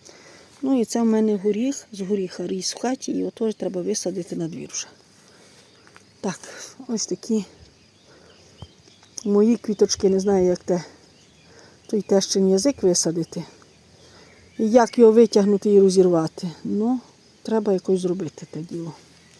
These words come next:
Та й таке то. Дві квітки вже пересадила. Зараз тут травичку повідриваю і їх всіх тут в радочок поставлю, хай собі літом ростуть тут. А я буду тут їх поливати.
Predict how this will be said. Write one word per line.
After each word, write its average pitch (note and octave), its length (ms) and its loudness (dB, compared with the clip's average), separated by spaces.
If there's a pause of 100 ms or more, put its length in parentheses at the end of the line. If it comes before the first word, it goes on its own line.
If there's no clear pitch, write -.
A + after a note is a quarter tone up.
(640)
Та - 80 -2
й C#4+ 60 0
таке F#3 380 -8
то. - 100 -20 (1160)
Дві D4 340 4 (340)
квітки B3+ 360 -2
вже G3 140 4
пересадила. F3+ 600 -2 (1040)
Зараз G3+ 340 -2
тут - 240 -16 (160)
травичку G#3 440 -4
повідриваю C#4+ 680 -6 (200)
і E4 60 -4
їх G3+ 260 -4
всіх - 280 -14
тут - 300 -14 (280)
в - 60 -8
радочок A3 420 -4
поставлю, B3+ 480 -6
хай B3 180 -4
собі G3+ 280 -10
літом G3 380 -8
ростуть - 360 -12
тут. - 240 -18 (1700)
А A#3 120 -8
я A#3+ 160 0
буду G3 200 -8
тут G3+ 240 -8
їх F#3+ 100 -4
поливати. E3 540 -8